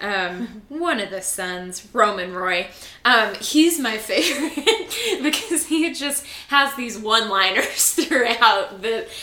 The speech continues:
um, are just amazing. Um, I also have to have a shout out for,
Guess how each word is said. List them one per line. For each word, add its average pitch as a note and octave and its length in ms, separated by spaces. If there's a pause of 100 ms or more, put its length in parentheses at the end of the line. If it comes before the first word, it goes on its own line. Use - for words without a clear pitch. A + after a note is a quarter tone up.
(220)
um, G3+ 320
are G#3+ 180
just F#3+ 260
amazing. F#3 760 (100)
Um, F#3 460 (800)
I A#3 140
also A3+ 340
have A3 340
to G#3+ 140
have G#3 180
a G3 40
shout F#3+ 340
out F3+ 260
for, F3+ 760